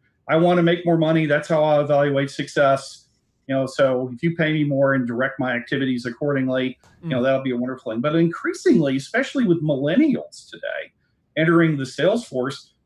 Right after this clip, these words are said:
Speaker 1: most of those are intrinsically motivated. Yeah, they wanna make good money, but they also want,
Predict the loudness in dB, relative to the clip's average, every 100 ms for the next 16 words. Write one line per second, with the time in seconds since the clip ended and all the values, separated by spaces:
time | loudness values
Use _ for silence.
0 | -4 0 0 -2 -4 0 0 0 -2 -4
1 | -4 -6 -8 -2 0 0 -2 0 0 -2
2 | -6 -10 -12 -12 -4 0 2 2 2 2
3 | 2 0 -2 -2 -2 0 2 2 -2 -2
4 | 0 2 0 -2 -2 2 2 0